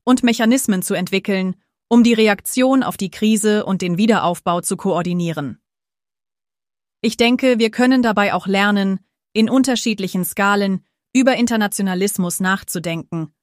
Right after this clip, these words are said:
unter anderem auf der Ebene sich überlappender regionaler Strukturen. Die Frage, wo die politischen Energien für ein neues Modell des Internationalismus entstehen werden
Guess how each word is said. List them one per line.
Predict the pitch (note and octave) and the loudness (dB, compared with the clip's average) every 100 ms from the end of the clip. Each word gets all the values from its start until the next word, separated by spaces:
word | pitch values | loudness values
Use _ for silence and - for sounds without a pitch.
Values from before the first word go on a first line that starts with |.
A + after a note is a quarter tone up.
| _ _ _ _ | _ _ _ _
unter | C#4+ D4+ C#4+ | 0 2 2
anderem | A3+ A#3 A3+ A3 G#3+ | 2 4 4 2 0
auf | F#3+ | -2
der | G3 - | -4 -2
Ebene | G#3 G3+ F#3+ F#3+ | 0 0 0 0
sich | F#3 - | -2 -2
überlappender | A#3 G#3 F#3+ G3 G3+ F3+ F3+ | 0 2 2 0 0 0 0
regionaler | F#3+ G3 G3 F#3 F#3+ F3+ | 0 0 0 0 0 -2
Strukturen. | - F#3 F3+ A3 G3 E3 C#3+ - _ _ _ _ _ _ _ _ _ - | -4 -6 -4 -2 -2 -2 -8 -14 _ _ _ _ _ _ _ _ _ -2
Die | A#3+ | -2
Frage, | - B3+ C4 C4 B3+ A#3 _ _ - | 2 2 4 4 2 0 _ _ -2
wo | G3+ C#4 | 2 2
die | C4+ | 2
politischen | A3+ A3 A3+ A#3+ A3 G#3+ | 2 2 2 0 0 0
Energien | G3 F#3 F3+ G#3+ A3 G#3 | 0 -2 0 2 4 2
für | - | 0
ein | F3+ F#3+ | 0 0
neues | G3 G#3+ A3 G#3+ | 2 2 2 0
Modell | F#3+ F#3+ F#3 F3+ | 0 2 0 0
des | F3+ | -2
Internationalismus | - A3 A3 F#3+ F3+ G3 F3+ G3 - F#3 - | -2 0 2 0 -2 -2 -2 -2 -2 -4 -4
entstehen | E3+ - G#3 G3+ F#3 | -6 -4 -2 0 0
werden | F3+ F3 F3 | 0 0 -2